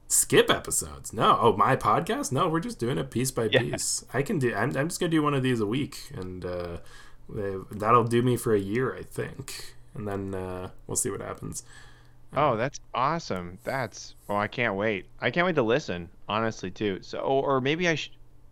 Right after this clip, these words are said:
Speaker 2: this is the, I'm torn now, 'cause I don't wanna, you said I don't, I shouldn't watch,
Speaker 1: Just,
Speaker 2: therefore I
Speaker 1: you
Speaker 2: not
Speaker 1: can,
Speaker 2: listen?
Speaker 1: you can watch, but, um, feel free to watch, but think of it like this.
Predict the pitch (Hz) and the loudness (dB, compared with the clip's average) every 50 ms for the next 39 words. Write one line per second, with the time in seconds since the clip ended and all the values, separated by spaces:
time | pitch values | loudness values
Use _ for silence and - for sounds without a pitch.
0 | - 107 127 - 151 139 120 123 123 113 107 107 - - 104 107 104 - - 135 | -14 -14 -14 -12 -12 -12 -8 -4 -2 0 0 0 -2 -4 -4 -6 -6 -4 -2 -2
1 | 135 131 123 104 90 85 82 82 - - - - - - - - - - - - | 0 0 0 -2 -4 -6 -8 -10 -12 -16 -20 -20 -20 -20 -20 -20 -16 -12 -10 -8
2 | - 120 107 110 107 120 123 127 127 123 117 113 107 101 101 92 - 110 113 110 | -6 -4 0 2 4 4 4 4 4 4 4 4 2 2 0 -2 -4 -6 -6 -2
3 | - 127 110 107 101 95 110 117 117 - - 95 101 - - 143 135 135 - 90 | 2 4 4 4 6 6 4 4 4 2 -2 -4 -4 -2 -2 -2 -4 -4 -4 -2
4 | 95 90 92 90 92 92 - - - - - - - - - - - - - - | 0 2 2 2 0 -2 -6 -14 -14 -16 -18 -20 -20 -20 -20 -18 -18 -18 -18 -18
5 | - - - - - - - - 190 262 226 107 107 107 139 175 110 107 101 98 | -20 -18 -18 -18 -18 -12 4 6 6 6 6 4 2 2 2 0 0 2 4 4
6 | - 294 98 98 98 92 - 101 - 202 220 - 247 233 165 127 120 120 117 101 | 4 4 4 2 0 0 -2 -4 -4 -4 -2 -2 -2 -2 0 0 0 2 0 0
7 | 92 95 - - - - 113 104 101 101 - - - - 90 - - - - 123 | -2 -4 -8 -10 0 2 2 2 2 0 -4 -14 -14 -14 -14 -14 -14 -10 -4 -2
8 | 113 107 101 95 95 95 92 92 92 90 85 - - - - - - 135 - - | 0 0 0 0 -2 -6 -8 -10 -12 -12 -14 -16 -18 -20 -20 -14 -14 -8 -4 -2
9 | 330 311 - 285 214 123 98 92 95 90 - - - 127 110 - - - - 147 | -4 0 0 2 2 2 2 2 0 0 -4 0 2 2 2 2 0 -6 -8 -8
10 | 139 139 - - 208 214 233 220 214 190 160 139 120 110 107 95 87 - - | -8 -8 -4 0 0 2 4 4 4 6 6 4 4 4 2 0 0 -4 -8